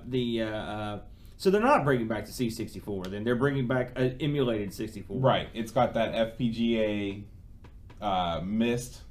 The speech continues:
Speaker 2: hardware
Speaker 1: So that's how they're gonna
Speaker 2: core.
Speaker 1: do it. They're not gonna make bull-, see, I didn't get the, the, the full scoop. I just saw, I read a little bit of it,
Speaker 2: Well
Speaker 1: and, and they never really mentioned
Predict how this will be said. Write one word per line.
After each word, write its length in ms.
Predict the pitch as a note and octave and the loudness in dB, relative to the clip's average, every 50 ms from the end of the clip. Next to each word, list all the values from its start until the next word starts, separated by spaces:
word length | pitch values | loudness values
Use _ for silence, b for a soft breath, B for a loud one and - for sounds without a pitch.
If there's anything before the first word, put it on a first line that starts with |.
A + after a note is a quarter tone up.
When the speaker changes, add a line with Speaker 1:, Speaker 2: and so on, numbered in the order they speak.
| - - - | -16 -16 -14
Speaker 2:
hardware 540 | - - C#3+ C3+ C3 B2+ A2+ G#2+ G#2+ G#2+ | -2 2 4 6 6 6 4 2 0 0
Speaker 1:
So 160 | G#2 G#2 C#3 C3+ | 2 4 4 6
that's 300 | C3+ D3+ E3 F3 F3 - | 6 6 6 4 4 4
how 120 | E3+ D3 | 6 6
they're 120 | B2+ C3 | 8 8
gonna 160 | B2 B2+ C3 B2+ | 6 6 6 4
Speaker 2:
core. 80 | A#2+ | 4
Speaker 1:
do 160 | B2 B2+ A#2+ | 4 4 4
it. 100 | A2+ A2 | 4 4
They're 80 | - C#3+ | 4 4
not 80 | D3+ D3+ | 4 2
gonna 120 | C#3 C#3 C3+ | 2 2 2
make 240 | C3+ C3+ C3 A#2+ A2 | 2 2 2 2 0
bull-, 160 | B2 C3 C3 | 0 0 0
see, 100 | C3 E3+ | 2 4
I 100 | D#3+ F3+ | 4 6
didn't 200 | F#3+ F3+ D3+ C#3 | 4 4 2 0
get 260 | C3 D3 D3 - - | -2 -2 -2 -2 -2
the, 160 | C3 D#3+ C3 - | -2 -2 -2 -2
the, 80 | - C#3 | -4 -4
the 100 | C3+ C3 | -4 -4
full 240 | C3 - D#3+ D3 | -2 -2 -2 -2
scoop. 420 | C3 C3+ - - E3+ E3 C#3 A#2 - | -2 -2 2 6 6 6 6 6 2
I 100 | A#2 B2 | 0 -4
just 120 | B2+ - | -2 0
saw, 280 | D#3 C#3+ C3 B2+ B2+ B B B B B B | 2 2 2 2 0 B B B B B B
I 80 | - - | 0 2
read 240 | C3 C3 D3 D#3 D3 | 4 6 6 6 6
a 40 | C#3 | 6
little 200 | C#3+ D3 D3+ C#3+ | 4 4 4 4
bit 120 | C#3+ C3+ | 6 6
of 120 | C#3 C#3 C#3 | 6 8 10
it, 60 | D3 | 12
Speaker 2:
Well 140 | E3+ F#3 F#3+ | 12 12 12
Speaker 1:
and, 80 | F3 D#3 | 10 10
and 100 | D#3+ E3 | 8 8
they 80 | E3 | 8
never 220 | E3 F#3 G3+ F#3+ G3 | 10 8 8 8 8
really 200 | G3 G3 G3 F3 | 8 8 8 8
mentioned 600 | E3 E3 F#3 G#3+ A#3+ B3+ - E3 D3 C#3 C3+ | 8 6 6 6 4 4 2 0 0 0 0